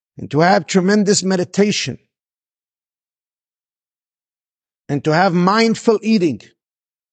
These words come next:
And it's important not to overindulge. And it's important not to eat foods that will hurt your body, that will create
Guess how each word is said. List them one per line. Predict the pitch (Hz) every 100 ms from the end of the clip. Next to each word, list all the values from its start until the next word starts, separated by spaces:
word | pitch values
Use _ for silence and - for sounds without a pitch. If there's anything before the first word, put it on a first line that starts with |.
| _ _ _ _ _ _ _ _ _ _ _ _ _ _ _
And | - 143
it's | 139
important | 170 - 196 220 190 196
not | 202 202
to | 214 180
overindulge. | 220 208 202 190 165 196 190 160 - - - - _ _ _ _ _ _ _ _ _ _ _ _ _ _ _ _ _ -
And | 147
it's | 139 165
important | - 214 226 - 220 180 - - _ _ _ _ _ _ _ _ _
not | 117 160 208 -
to | 208 -
eat | 226 220 - - -
foods | - - 233 240 208 147 165
that | 170
will | 180 165 143 _ _ _ _ _ _ _ _ _ _ _
hurt | - 220 233 226
your | 208
body, | 165 190 175 160
that | 147
will | 156 143
create | - 175 196 214 214 - -